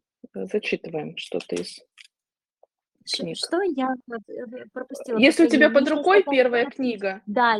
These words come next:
Speaker 2: я
Speaker 1: дет-
Speaker 2: положила все три книги перед собой специально. <laughs>
Speaker 1: Да, давай
Speaker 2: Вот
Speaker 1: тогда
Speaker 2: они у
Speaker 1: как раз
Speaker 2: меня
Speaker 1: этот
Speaker 2: висят.
Speaker 1: рассказ, который полностью списан из жизни, ты говоришь, не менял даже
Speaker 2: А.
Speaker 1: реплики, рассказ «Колёсики».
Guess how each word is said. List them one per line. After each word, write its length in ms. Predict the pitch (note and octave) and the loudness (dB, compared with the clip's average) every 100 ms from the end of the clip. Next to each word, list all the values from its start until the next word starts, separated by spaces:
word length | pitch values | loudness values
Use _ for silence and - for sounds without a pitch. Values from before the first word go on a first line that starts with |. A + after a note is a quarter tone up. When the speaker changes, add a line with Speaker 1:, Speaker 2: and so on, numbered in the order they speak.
| G3+ | -2
Speaker 2:
я 180 | D#4 G#4 | -2 0
Speaker 1:
дет- 40 | |
Speaker 2:
положила 560 | E4 D#4 C#4 A3+ D4 B3+ | 0 -2 -4 -2 -2 -2
все 220 | - B3 | -4 -10
три 180 | G#3 A3 | -6 -8
книги 380 | A3 F#3+ F3 G3+ | -6 -10 -10 -12
перед 260 | C4+ C#4 | -14 -14
собой 320 | - C#4+ D4+ | -12 -10 -8
специально. 640 | F#4 - G3 - F3+ F#3+ D4 - | -8 -12 -16 -10 -10 -4 -6 -4
<laughs> 340 | C#4+ - B3 - | -8 -8 -12 -16
Speaker 1:
Да, 260 | G3+ A#3 G#3+ | -4 0 2
давай 300 | A#3 E4+ G#4+ | 2 4 4
Speaker 2:
Вот 20 | |
Speaker 1:
тогда 240 | C4 B3 | 4 0
Speaker 2:
они 20 | G#3+ | 0
у 0 | |
Speaker 1:
как 140 | C#4 | 0
раз 180 | D4 G#3+ | -2 -2
Speaker 2:
меня 20 | |
Speaker 1:
этот 220 | C4+ B3+ | -2 0
Speaker 2:
висят. 0 | |
Speaker 1:
рассказ, 500 | C#4 C4 - F4+ A4 | 2 0 0 -4 -4
который 340 | - A#3+ C4 B3 | -4 -6 -4 -6
полностью 560 | C#4 C4+ A#3 A3 - | -4 -4 -4 -8 -10
списан 480 | A3 - A3 A#3 G#3+ | -12 -10 -10 -8 -10
из 100 | G#3+ | -10
жизни, 440 | A3 E4+ F#4 C4 G#3+ | -6 -2 -2 -2 -8
ты 100 | - | -8
говоришь, 300 | A3 G#3+ - | -6 -6 -8
не 60 | A3+ | -14
менял 240 | A3+ G#3 | -8 -8
даже 240 | G3 G#3 F3+ | -4 -2 0
Speaker 2:
А. 40 | |
Speaker 1:
реплики, 420 | - F#4 C4 - | 0 -4 -8 -6
рассказ 400 | A3 G#3 - A3 | -4 -2 0 0
«Колёсики». 640 | - A3 E4 G4+ B3 - | 0 0 0 0 -4 -14